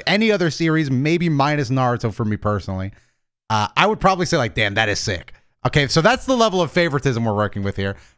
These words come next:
But, <laughs> like, I, even on this, like,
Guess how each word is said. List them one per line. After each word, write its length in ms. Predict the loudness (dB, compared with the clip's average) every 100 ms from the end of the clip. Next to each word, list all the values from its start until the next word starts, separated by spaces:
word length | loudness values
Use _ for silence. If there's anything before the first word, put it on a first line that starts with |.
| 0
But, 340 | 2 4 2 -2 -8 -18 _
<laughs> 340 | _ _ 0
like, 160 | 0 2
I, 160 | 2
even 220 | 2 2
on 160 | 2 2
this, 300 | 0 0 0
like, 260 | -2 -2